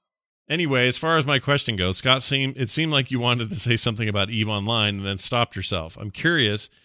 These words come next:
what it was going to be, and even more curious about what stopped you.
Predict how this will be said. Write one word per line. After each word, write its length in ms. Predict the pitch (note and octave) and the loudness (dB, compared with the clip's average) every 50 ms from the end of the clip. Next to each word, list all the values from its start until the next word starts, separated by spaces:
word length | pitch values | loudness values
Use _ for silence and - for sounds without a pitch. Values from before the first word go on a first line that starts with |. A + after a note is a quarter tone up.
| _ _ _ | _ _ _
what 140 | _ G#2 A#2 | _ -2 -2
it 20 | B2+ | 0
was 140 | C3 C3 | 0 -2
going 240 | A2 C3 B2 C3 C#3+ | -2 -2 -2 0 0
to 60 | D3 | 0
be, 340 | B2 G#2+ F#2 F#2 G2 A2 - _ _ _ _ _ _ _ | 0 0 0 -2 -2 -4 -6 _ _ _ _ _ _ _
and 400 | _ G#2 G#2 G#2 G#2 G#2 G#2 G#2 G#2 A2+ A2+ | _ -2 0 2 2 2 0 -2 -4 -6 -2
even 240 | B2 A#2 A2 A#2+ A2+ | -2 -2 -2 -2 0
more 160 | A#2 C#3 C#3+ | 0 0 0
curious 320 | - - B2+ A2 G#2 - | 2 2 2 2 4 2
about 200 | A#2+ A#2 A2+ G#2+ | 4 4 4 4
what 140 | A2 A#2 A#2 | 4 2 2
stopped 420 | - - - C#3+ C#3+ C3+ - - | 2 4 6 8 6 6 6 4
you. 140 | B2 G#2+ F#2+ | 0 0 0